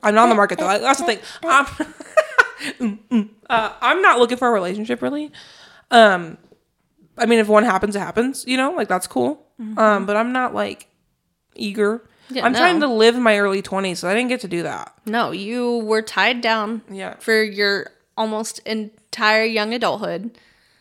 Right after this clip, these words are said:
Speaker 1: Yeah.
Speaker 2: Like, y-
Speaker 1: I'm trying to live.
Speaker 2: live life.
Speaker 1: I'm trying to live in the moment.
Speaker 2: Do it.
Speaker 1: You know, honestly, I, I've kinda taken Carpe Diem to heart recently. Like, live life with no regrets. Like, I'm all about
Speaker 2: Mm-hmm.
Speaker 1: that anymore. I'm like, "You know what?"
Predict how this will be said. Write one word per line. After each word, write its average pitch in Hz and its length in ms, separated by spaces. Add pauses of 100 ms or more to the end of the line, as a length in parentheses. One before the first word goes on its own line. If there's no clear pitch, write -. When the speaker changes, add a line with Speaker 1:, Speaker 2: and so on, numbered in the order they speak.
(200)
Speaker 1:
Yeah. - 120 (320)
Speaker 2:
Like, 180 380 (200)
y- - 140 (300)
Speaker 1:
I'm 208 180
trying 277 180
to 262 60
live. 180 300
Speaker 2:
live 226 180
life. - 420
Speaker 1:
I'm 220 80
trying 277 140
to 247 60
live 226 100
in 214 60
the 196 60
moment. 165 320 (100)
Speaker 2:
Do 196 140
it. 208 220
Speaker 1:
You 196 80
know, 180 120
honestly, 233 400
I, 240 220
I've 240 140
kinda 359 220
taken 269 340
Carpe 208 380
Diem 175 300
to 170 80
heart 170 340
recently. 247 720 (360)
Like, 208 160
live 202 180
life 196 180
with 208 100
no 208 100
regrets. 180 480
Like, 196 120
I'm 240 120
all 302 140
about 190 280
Speaker 2:
Mm-hmm. 277 320 (200)
Speaker 1:
that 254 80
anymore. 170 360
I'm 196 100
like, 226 180
"You 285 60
know 320 80
what?" 320 360